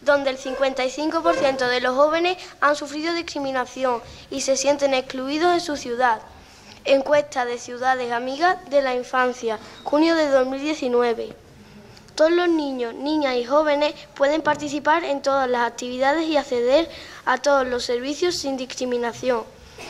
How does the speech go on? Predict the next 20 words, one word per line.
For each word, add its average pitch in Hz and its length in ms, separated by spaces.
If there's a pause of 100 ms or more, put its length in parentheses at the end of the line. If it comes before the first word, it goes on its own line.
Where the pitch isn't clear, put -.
(160)
Debe 311 320
prestarse 262 640
especial 262 380
atención 269 460
a 285 60
los 254 160
niños 285 320
con 269 240
discapacidad, 233 800 (760)
a 262 180
los 262 140
niños 277 300
migrantes 254 520
y 339 100
refugiados, 254 840 (240)
L 294 280
G 254 240
T 262 360
B 262 320
I, 311 240